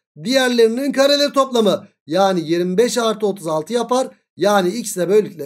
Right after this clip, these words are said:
üç kök Trabzon çıkar. Buradan da Trabzonlara selam olsun. Evet, güzel bir soru değil mi arkadaşlar? İşte Ö S Y M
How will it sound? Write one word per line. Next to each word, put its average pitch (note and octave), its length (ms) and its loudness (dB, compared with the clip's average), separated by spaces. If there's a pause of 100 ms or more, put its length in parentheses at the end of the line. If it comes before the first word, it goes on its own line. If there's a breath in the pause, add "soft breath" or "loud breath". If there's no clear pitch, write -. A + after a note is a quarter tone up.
üç A#3 320 -6
kök B3+ 520 0
Trabzon B3+ 840 0
çıkar. D#3+ 400 -6
Buradan G3 320 0
da F3 100 -2
Trabzonlara F#3 720 -4 (180)
selam G3+ 420 0
olsun. C#3 340 -8 (420 loud breath)
Evet, A#3 420 2
güzel A3+ 360 2
bir G#3+ 40 -8
soru G3+ 200 0
değil B3 100 2
mi B3 60 2
arkadaşlar? G3 500 -2 (100)
İşte D#3+ 240 -12
Ö D#3 200 -4
S G3+ 140 -4
Y G3+ 220 2
M G3 280 -2